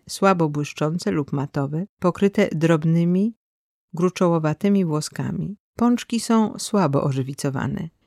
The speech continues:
Igły ma wielosezonowe od piętnastu do dwudziestu pięciu milimetrów długości. Bocznie są spłaszczone, często wyższe niż szersze, matowe, szarozielone,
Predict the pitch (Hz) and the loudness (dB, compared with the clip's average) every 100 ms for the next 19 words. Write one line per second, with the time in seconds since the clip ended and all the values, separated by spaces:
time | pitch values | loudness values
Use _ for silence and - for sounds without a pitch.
0 | _ - 214 165 160 151 143 147 147 - | _ 0 2 4 4 2 0 0 -2 -2
1 | 147 143 147 160 202 220 170 - - 147 | 0 2 2 2 0 0 -2 -4 -2 -4
2 | - 156 156 - 226 180 165 151 143 147 | 0 -2 -2 -4 -4 0 0 0 -2 -2
3 | 151 - 147 190 196 202 175 147 151 147 | -2 -4 -2 2 2 2 -2 -2 -4 -6
4 | - 156 156 147 - - - - - _ | -6 -8 -8 -8 -8 -10 -16 -18 -20 _
5 | _ _ _ - 170 214 - 240 254 - | _ _ _ -2 2 2 2 2 2 2
6 | 233 233 233 - 214 220 - 151 127 117 | 2 2 -2 -2 0 0 -2 -4 -2 -4
7 | - - _ _ - 196 202 202 - 180 | -6 -12 _ _ -2 2 2 2 2 2
8 | 160 185 - - 226 226 214 - - 185 | 4 2 2 -2 0 2 0 -4 -6 -6
9 | 185 - 196 175 _ 170 165 160 170 147 | -10 -10 -10 -12 _ -2 -2 0 0 0
10 | 151 185 262 - 196 185 170 170 151 147 | 0 -2 -4 -2 2 4 4 2 2 0
11 | 147 170 | 0 -2